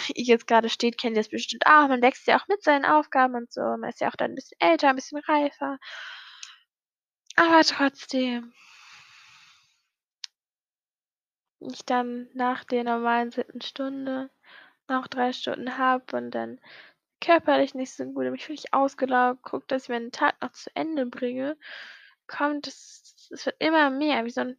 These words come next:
Stapel, der sich aufstapelt und dann stellt sich irgendwann die Frage, soll ich jetzt überhaupt noch beten oder soll ich's gleich lassen? <laughs> Weil ich so viel Anliegen hab und so viel Dinge, die in meinem Kopf rumschwirren.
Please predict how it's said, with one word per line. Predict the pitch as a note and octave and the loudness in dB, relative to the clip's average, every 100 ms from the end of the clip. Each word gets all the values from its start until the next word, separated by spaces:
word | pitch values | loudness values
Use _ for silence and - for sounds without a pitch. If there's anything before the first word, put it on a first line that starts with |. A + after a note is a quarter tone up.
| _ | _
Stapel, | - - - - C4+ D#4 F4+ D4 C4+ | -10 -8 -8 4 8 8 8 4 2
der | B3 | 0
sich | B3 - _ | -4 -12 _
aufstapelt | F4 F#4+ D4 - - - A#3 A#3 A#3 - A#3+ A#3 | 8 8 4 -4 -10 0 4 4 2 0 0 0
und | B3 A#3+ | -4 -6
dann | B3 B3+ - - - - - _ _ _ _ _ _ - _ - | -8 -8 -14 -18 -18 -20 -20 _ _ _ _ _ _ -20 _ -18
stellt | C4+ C4 | -2 0
sich | B3+ | 0
irgendwann | C4+ C4 B3+ | 0 -2 -2
die | C4 | -6
Frage, | - C4+ B3+ A#3+ A#3 | -4 -2 -2 -2 -2
soll | C4 C#4+ | 4 4
ich | C4+ | 4
jetzt | C4 | 0
überhaupt | C4 B3 | 0 -2
noch | A#3 | -2
beten | - D#4 F4 | 0 2 6
oder | D#4+ | 8
soll | C4+ | 8
ich's | C4+ | 8
gleich | - A3+ | 4 2
lassen? | - A#3 - | 2 0 -2
<laughs> | B3+ - - - - - - - | -10 -8 -8 -10 -12 -14 -16 -8
Weil | C4 | -8
ich | - | -6
so | B3+ | -10
viel | - B3+ A#3+ A#3+ - | -6 -4 -2 -4 -2
Anliegen | A#3+ B3 A#3 A#3 - | -2 0 -4 -4 -2
hab | - - | -2 -2
und | C#2 | -8
so | - - | -8 -10
viel | - - - - - - - - _ _ _ _ - | -8 -8 -8 -8 -8 -10 -12 -18 _ _ _ _ 6
Dinge, | C#4 C4 B3+ | 8 8 8
die | |
in | B3 | 8
meinem | A#3+ A#3+ | 4 0
Kopf | - C4+ - - | -6 -8 -10 -10
rumschwirren. | B3 B3 - - B3+ C4 - C#4 D4+ | -6 -4 -4 -2 0 0 -2 -4 -10